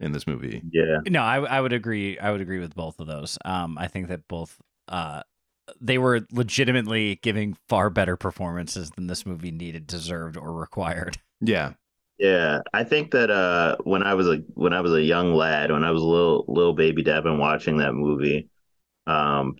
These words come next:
Speaker 2: that the, the, the B J scene, <laughs> and that's what we'll call it, was so, like,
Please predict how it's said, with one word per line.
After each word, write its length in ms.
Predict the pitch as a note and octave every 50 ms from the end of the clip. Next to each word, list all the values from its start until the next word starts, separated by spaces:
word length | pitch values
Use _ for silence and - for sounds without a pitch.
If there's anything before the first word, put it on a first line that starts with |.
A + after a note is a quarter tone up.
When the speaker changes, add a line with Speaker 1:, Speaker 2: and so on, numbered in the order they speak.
| _ -
Speaker 2:
that 340 | F#2+ F2+ F2 F2+ - - - _ _ F2 -
the, 580 | - F#2 E2+ E2 D#2 D2+ D#2 D2 C#2 C2+ C2+ - - - _ _ _ _ _ -
the, 560 | F2+ F2+ F2+ G2 G2 F2 F2+ F2 E2+ D#2+ C#2+ - - E2+
the 640 | - D#2+ D2 D2 D2 D#2 D2 B1+ B1+ B1+ - - - -
B 220 | - A#2+ B2+ C#3 B2+
J 300 | F2 F#2+ F2 D#2+ D#2 D#2
scene, 560 | - - - - A#1 C2 B1 - - - - _ _ _ _
<laughs> 240 | _ _ _ _ -
and 100 | F#2 G2+
that's 220 | - - A2 - -
what 180 | A#2+ A2 F2+
we'll 140 | E2+ F2 F2
call 360 | - - A2+ E2 D2+ D2+ D2+
it, 140 | D2+ - -
was 200 | F2 F#2+ F2+ -
so, 640 | - - - A#2+ G#2 G#2+ G#2+ A2 A2+ A2 G2 - - _ _ _ _ _ _ -
like, 400 | F#2+ F#2 E2+ D#2 D2 - -